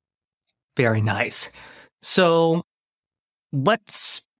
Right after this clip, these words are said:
begin with respect. This is a crucial trait in business and in life. My first question is, how do you think we can rekindle the trait and lost art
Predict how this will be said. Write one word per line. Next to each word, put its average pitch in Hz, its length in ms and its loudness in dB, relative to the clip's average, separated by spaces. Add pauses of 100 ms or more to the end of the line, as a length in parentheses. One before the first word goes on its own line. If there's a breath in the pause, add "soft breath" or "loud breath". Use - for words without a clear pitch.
begin 143 300 2
with 120 160 0
respect. - 640 -2 (180)
This 180 320 0
is 147 80 -2
a 135 80 2
crucial 170 540 2
trait 135 440 -2
in 120 260 0
business 143 520 2 (160)
and 120 540 2
in 104 240 2
life. - 400 -4 (520 soft breath)
My 123 120 0
first 208 320 0
question 160 400 2
is, 139 200 2 (180)
how 208 340 0
do 196 100 0
you 156 220 4
think 139 400 0
we 139 100 2
can 120 240 2
rekindle 120 720 0 (260)
the 123 120 0
trait 127 500 0 (300)
and 151 320 2
lost 135 360 2
art 120 360 0